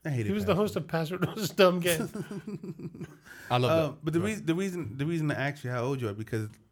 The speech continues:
Speaker 1: the point I made a little earlier was that you seen, like, you, I'm pretty sure you was there when Star Wars first came out.
Speaker 2: Yeah,
Speaker 1: You know what I
Speaker 2: I
Speaker 1: mean?
Speaker 2: remember seeing it.
Speaker 1: You know, Indiana Jones, you know what I mean? You were
Speaker 2: Yeah.
Speaker 1: there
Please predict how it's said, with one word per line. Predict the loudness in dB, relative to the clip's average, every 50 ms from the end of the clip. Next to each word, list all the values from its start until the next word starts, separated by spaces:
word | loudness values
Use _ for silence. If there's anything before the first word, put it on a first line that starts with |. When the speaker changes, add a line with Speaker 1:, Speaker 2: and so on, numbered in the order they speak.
| _ _ _ _ _
Speaker 1:
the | -6 -6
point | -4 -2 -2 0 0
I | 2
made | 2 0 0
a | 0 0
little | -2 0
earlier | 0 0 0 0 0 -2 -4 -4 -6 -8 -16 -20 -20 _ _ _
was | -4 -2 -2
that | -2 -4 -4 -6 -6
you | -6 -6
seen, | -6 -4 -2 0 0 2 2 2 2 2 0 0 -2 -4 -8 -12 -16 _ _ _ _ _ -2
like, | 0 2 4
you, | 4 2 4 2
I'm | 2 0 0
pretty | 0 0 0 0 0
sure | 0 0 2
you | 2 2 2
was | 2 2
there | 2 2 2 2
when | 0 -2
Star | 0 0 0 0 2
Wars | 0 0 0 -2 -2 -4
first | -6 -6 -8 -8 -6
came | -6 -4 -4 -4 -4
out. | -4 -6 -10 -14 _ _ _
Speaker 2:
Yeah, | -2 -2 -2 -2
Speaker 1:
You | -2 0
know | 0 0
what | 0 0
I |
Speaker 2:
I | 0
Speaker 1:
mean? | 0 2
Speaker 2:
remember | 0 0 0 -2 -4
seeing | -2 -2 -2 -2 -2
it. | -4 -4 -2
Speaker 1:
You | -2 0
know, | 0 0 0 -2 -4 -2
Indiana | 0 2 2 4 4 2 2 0 0
Jones, | 0 0 0 0 0 -2 -2 -4 -6 -10 -14 -16 -8
you | -4 -2
know | -2 0 0
what | 0
I | -2
mean? | -2 -2 -2 -4 -4 -6 -4
You | -2 0
were | 0 2
Speaker 2:
Yeah. | 4 4
Speaker 1:
there | 2 2 -2